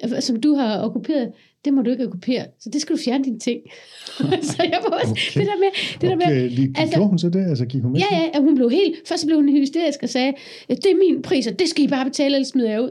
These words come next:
Speaker 1: Det kan du ikke. Jeg har snakket med udlejer. Og den der må-, det der med at vinde over den onde, onde, altså, vi var enogtyve år gammel, og så vinde over hende der, det var faktisk virkelig, virkelig <laughs> stærkt.
Speaker 2: Ja.
Speaker 1: Så flyttede en af vores venner ind, og så boede vi sådan til,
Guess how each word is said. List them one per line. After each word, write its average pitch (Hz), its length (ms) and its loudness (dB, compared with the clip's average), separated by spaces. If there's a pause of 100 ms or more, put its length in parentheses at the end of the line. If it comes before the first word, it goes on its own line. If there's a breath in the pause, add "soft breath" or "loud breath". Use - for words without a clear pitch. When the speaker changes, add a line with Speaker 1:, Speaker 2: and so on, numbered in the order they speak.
(140)
Speaker 1:
Det 240 120 -6
kan 214 140 -2
du 185 120 0
ikke. 170 180 -4 (280 soft breath)
Jeg 269 80 -2
har 285 60 0
snakket 254 300 0
med 220 80 0
udlejer. 214 260 -2 (300 loud breath)
Og 277 80 -2
den 370 160 2
der 339 100 0
må-, 330 220 0
det 370 80 2
der 359 100 0
med 339 120 2 (100)
at 294 100 0
vinde 370 360 0 (120)
over 262 360 2 (580 loud breath)
den 277 120 2 (100)
onde, 339 340 2 (140)
onde, 311 380 2
altså, 262 260 -2
vi 294 60 0
var 294 80 -2
enogtyve 311 500 0
år 247 80 -2
gammel, 294 340 0
og 247 60 -4
så 277 200 -2 (260)
vinde 320 180 2 (100)
over 220 140 -2
hende 262 280 0
der, 233 120 -2 (400 soft breath)
det 269 80 -2
var 285 100 -2
faktisk 311 340 -4
virkelig, 302 240 -2
virkelig - 460 -2 (100)
<laughs> - 120 -8
stærkt. 294 320 -4 (180 loud breath)
Speaker 2:
Ja. - 40 -8
Speaker 1:
Så - 280 -6 (180)
flyttede 262 240 0
en 262 80 2
af 226 60 0
vores 214 220 -4
venner 262 220 0
ind, 240 100 -4
og - 60 -6
så - 100 -6
boede 339 200 0
vi 294 80 0
sådan 269 200 -4
til, 240 200 -2